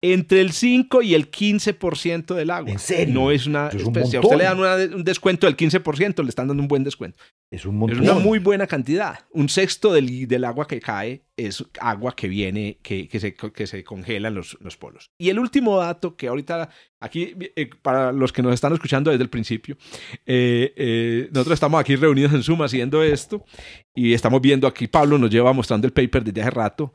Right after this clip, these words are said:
Speaker 1: para entretenernos mientras el otro habla.
Speaker 2: <laughs>
Speaker 1: Y resulta que,
Speaker 2: Los datos, está
Speaker 1: eh,
Speaker 2: buscando
Speaker 1: por ahí
Speaker 2: los datos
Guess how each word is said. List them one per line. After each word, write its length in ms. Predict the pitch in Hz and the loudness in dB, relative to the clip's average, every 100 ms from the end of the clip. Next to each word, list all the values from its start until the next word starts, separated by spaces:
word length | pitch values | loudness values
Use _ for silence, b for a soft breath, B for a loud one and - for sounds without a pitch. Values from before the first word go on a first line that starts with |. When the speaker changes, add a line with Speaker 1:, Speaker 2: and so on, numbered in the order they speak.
| b _ | b _
Speaker 1:
para 220 | 98 98 | -6 -6
entretenernos 600 | 95 110 107 104 107 123 | -4 -6 -4 -4 -2 -2
mientras 280 | 110 104 98 | -2 -2 -4
el 80 | 98 | -4
otro 240 | - 123 | -4 0
habla. 240 | 107 104 175 180 170 | 2 2 -2 -4 -6
Speaker 2:
<laughs> 200 | - - | -6 0
Speaker 1:
Y 100 | 208 | 4
resulta 560 | 214 185 202 160 185 | 4 6 4 4 0
que, 220 | 160 151 160 | 2 4 4
Speaker 2:
Los 140 | 123 | 4
datos, 220 | 151 127 | 6 6
está 240 | 120 120 117 | 6 6 6
Speaker 1:
eh, 40 | |
Speaker 2:
buscando 260 | 127 131 123 | 4 4 4
Speaker 1:
por 60 | |
ahí 80 | 120 | 6
Speaker 2:
los 80 | |
datos 60 | 135 | 6